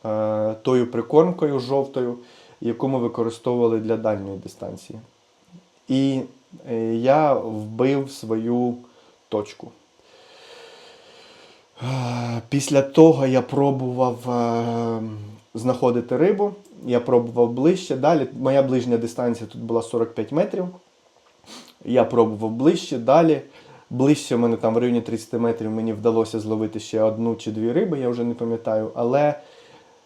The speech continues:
е, м-, мій сектор вмер після активного докорму.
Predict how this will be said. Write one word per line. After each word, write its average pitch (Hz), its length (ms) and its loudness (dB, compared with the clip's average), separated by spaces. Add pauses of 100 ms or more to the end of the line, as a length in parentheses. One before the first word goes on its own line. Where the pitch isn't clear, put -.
(140)
е, 113 400 -4 (420)
м-, 120 300 -2 (100)
мій 131 280 -2
сектор - 640 -2
вмер 107 420 -8 (420)
після 117 320 -2
активного 117 560 -4
докорму. 104 560 -6